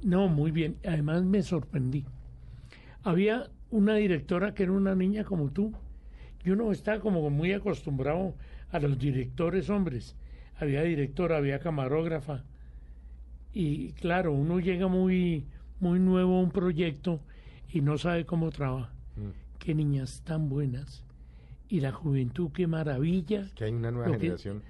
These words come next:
Speaker 1: Genial, maravillosa. Pues hay de todo, hay buenos, regulares y malos.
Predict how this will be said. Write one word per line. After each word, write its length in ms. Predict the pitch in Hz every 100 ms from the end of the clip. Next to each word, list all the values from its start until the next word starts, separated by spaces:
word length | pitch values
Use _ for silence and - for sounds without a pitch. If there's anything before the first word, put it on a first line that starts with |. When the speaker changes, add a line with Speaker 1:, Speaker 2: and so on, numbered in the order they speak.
| - -
Speaker 1:
Genial, 680 | - 175 170 180 160 110 - - - -
maravillosa. 640 | - 147 127 127 127 - - - - - - -
Pues 180 | 202 147
hay 160 | 165
de 160 | 151 175
todo, 320 | 160 180 165
hay 120 | 127
buenos, 380 | 123 160 180 160
regulares 460 | 139 120 123 127 107
y 140 | 139
malos. 360 | 135 165 151